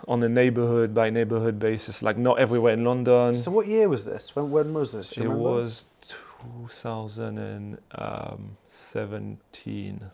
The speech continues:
Speaker 2: Okay, fine.
Speaker 1: Two thousand seventeen,
Speaker 2: Fine.
Speaker 1: yeah.
Speaker 2: Yeah.
Speaker 1: So it was already Series B,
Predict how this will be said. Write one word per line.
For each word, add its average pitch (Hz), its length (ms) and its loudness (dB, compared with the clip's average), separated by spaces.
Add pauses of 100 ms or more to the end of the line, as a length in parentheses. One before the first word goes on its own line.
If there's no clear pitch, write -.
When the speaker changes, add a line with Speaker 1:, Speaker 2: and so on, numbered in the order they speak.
Speaker 2:
Okay, 110 320 -6 (160)
fine. 98 300 -4 (340)
Speaker 1:
Two - 80 -20
thousand 113 320 -2
seventeen, 101 500 -4
Speaker 2:
Fine. 101 80 -8
Speaker 1:
yeah. 101 120 -8 (240)
Speaker 2:
Yeah. 107 160 -6 (260)
Speaker 1:
So 117 420 6
it 113 120 -2
was 127 680 2 (360)
already 117 460 0
Series 110 540 -4
B, 117 640 -4